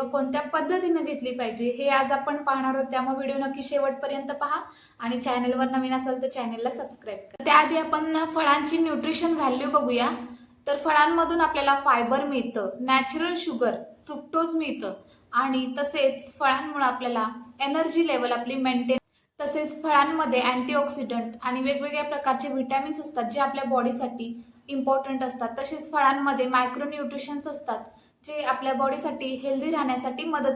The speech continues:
करतात. तर, अ, फळं खाण्याची योग्य वेळ कोणती आहे? तर सकाळी उपाशी पोटी आपण उठल्यानंतर, ब्रश वगैरे झाल्यानंतर फळे घेऊ शकतो,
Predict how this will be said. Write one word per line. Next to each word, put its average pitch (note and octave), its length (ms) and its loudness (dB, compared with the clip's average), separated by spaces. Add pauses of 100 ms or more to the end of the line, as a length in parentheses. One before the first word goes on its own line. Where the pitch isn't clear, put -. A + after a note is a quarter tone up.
करतात. - 300 -4 (520)
तर, C#4+ 200 2 (240)
अ, C#4 360 2
फळं D#4+ 200 8
खाण्याची F4 400 2
योग्य E4+ 560 4
वेळ D4 300 2
कोणती D#4 340 0
आहे? B3+ 400 4
तर C#4 220 -2 (320)
सकाळी E4+ 500 2
उपाशी D#4 480 0
पोटी D4 360 -4
आपण C#4 320 0 (240)
उठल्यानंतर, C4+ 560 -6
ब्रश C#4+ 320 -2
वगैरे D4 240 -4
झाल्यानंतर B3+ 640 -2 (480)
फळे D4+ 200 4
घेऊ D#4 240 2
शकतो, B3+ 600 -2